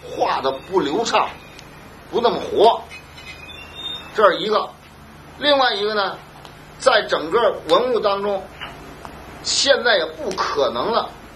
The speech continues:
有那个旧摊儿白的、素白的从宫里流出来，让你去挂彩的。因为过去在清朝遗老遗少，他可以从宫里偷出那素白摊儿来，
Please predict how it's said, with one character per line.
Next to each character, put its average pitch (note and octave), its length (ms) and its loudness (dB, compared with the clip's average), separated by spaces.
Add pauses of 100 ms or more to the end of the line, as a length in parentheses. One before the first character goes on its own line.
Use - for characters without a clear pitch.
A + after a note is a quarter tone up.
(1900)
有 D#3+ 200 6
那 G#3 140 0
个 F#3+ 120 2
旧 F#3 380 2
摊 G#3 180 2
儿 G#3 80 0 (100)
白 E3+ 240 2
的、 G#3 80 2
素 G#3+ 280 -4
白 D3+ 240 2
的 F#3 60 -4
从 G3 220 -6
宫 G#3 200 -2
里 C#3+ 100 0
流 C#3 200 -2
出 E3+ 140 -2
来， B2 120 0 (680)
让 F3+ 240 4
你 B2+ 80 -6
去 E3 180 -6
挂 E3 220 2
彩 E2 260 -4
的。 B2+ 160 0 (960)
因 A#3+ 160 0
为 C4 100 6
过 C4+ 300 2
去 A3 220 -2
在 F3+ 220 2 (280)
清 B3 280 -2
朝 G#3+ 180 2
遗 G3+ 160 -4
老 F#3+ 200 2
遗 F3 120 -2
少， G3 260 2 (680)
他 A#3 160 4
可 A3 200 2
以 G#3+ 120 2
从 G#3 180 -4
宫 A3+ 220 0
里 D#3 120 2
偷 G#3+ 220 6
出 G#3 140 0
那 G#3 100 0
素 G3 180 -4
白 F3 140 6
摊 G3+ 100 2
儿 G#3+ 120 2
来， D#3+ 140 -2